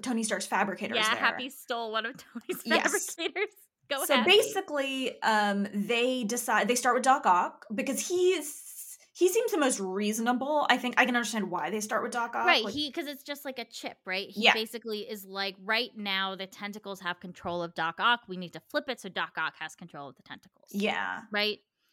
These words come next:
Speaker 2: Um, it's a great scene, actually, because, like, Norman and Peter are working very closely together. Arguably, they should have started with Norman.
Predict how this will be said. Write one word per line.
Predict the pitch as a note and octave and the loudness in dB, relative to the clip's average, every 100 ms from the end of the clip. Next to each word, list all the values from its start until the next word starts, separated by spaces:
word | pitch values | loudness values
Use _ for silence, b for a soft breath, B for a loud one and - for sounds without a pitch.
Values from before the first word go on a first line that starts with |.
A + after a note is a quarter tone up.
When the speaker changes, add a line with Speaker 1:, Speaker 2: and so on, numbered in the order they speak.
| _ - | _ -6
Speaker 2:
Um, | G#3+ G#3+ | -4 -4
it's | D4 A4 | -4 -4
a | |
great | D4+ A#3+ C4 F3 | -2 -2 -2 -4
scene, | - G#3 A3 | -8 -6 -4
actually, | G#3+ A#3+ B3+ B3 | -4 -4 -4 -6
because, | A3 A3 F#3+ | -4 -4 -2
like, | F#3 | -4
Norman | G3+ G#3 A3 A#3+ | -2 0 0 0
and | A3 F#3+ | -2 -6
Peter | - F#3+ G#3+ A3+ A#3+ - | -10 -8 -6 -6 -6 -8
are | A3+ | -10
working | A#3 A#3 A#3+ | -10 -10 -8
very | A#3+ | -8
closely | A#3+ A#3+ A#3+ - C4 | -8 -8 -8 -8 -10
together. | C4 C4+ C4 D4 D#4 D#4+ b b b b b b - | -8 -6 -6 -4 -6 -10 b b b b b b -4
Arguably, | D#4 D#4+ F#4+ G4+ D#4+ F#4 | -4 -2 -2 -2 -2 -2
they | E4+ | -2
should | D#4 D#4+ | -6 -8
have | E4 | -8
started | - E4 E4 | -10 -10 -10
with | D4+ | -12
Norman. | D#4+ E4 F4 | -12 -14 -14